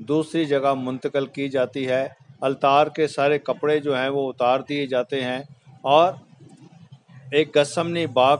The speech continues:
का एक मंजर जो है वो तैयार किया जाता है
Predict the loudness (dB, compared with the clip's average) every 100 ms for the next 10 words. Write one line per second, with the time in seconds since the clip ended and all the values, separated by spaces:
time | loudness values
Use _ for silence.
0 | 2 2 2 -2 -8 -6 -6 0 0 0
1 | -2 0 -2 -2 _ _ _ -4 -4 -2
2 | -4 0 0 0 -2 -4 -2 -2 -4 -2
3 | -2 0 -2